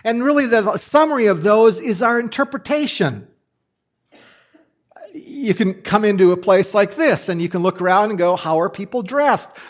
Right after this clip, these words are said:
You can look around and go, maybe something like this, "I wonder how the music is gonna be."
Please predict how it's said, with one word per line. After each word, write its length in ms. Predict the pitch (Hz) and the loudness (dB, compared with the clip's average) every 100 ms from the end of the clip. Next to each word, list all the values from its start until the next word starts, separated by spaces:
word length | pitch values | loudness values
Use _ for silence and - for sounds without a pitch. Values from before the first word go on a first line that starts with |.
| - | -6
You 120 | 214 | -2
can 160 | 220 | 0
look 200 | 214 214 | 2 2
around 400 | 220 214 226 247 | 2 4 4 4
and 100 | 220 | 2
go, 300 | 196 185 175 | 4 4 2
maybe 240 | 202 220 208 | 0 0 0
something 260 | - 214 | 0 -2
like 180 | 226 214 | 0 -2
this, 300 | 311 240 - - - _ _ | 2 0 0 -8 -20 _ _
"I 60 | - | -4
wonder 240 | 226 226 | -2 0
how 160 | 220 240 | -2 -2
the 100 | 247 | -4
music 460 | 277 311 240 240 196 | -2 -2 0 -2 -2
is 140 | 151 | 0
gonna 180 | 170 160 | 0 -2
be." 440 | 147 135 117 - | -2 -2 -4 -12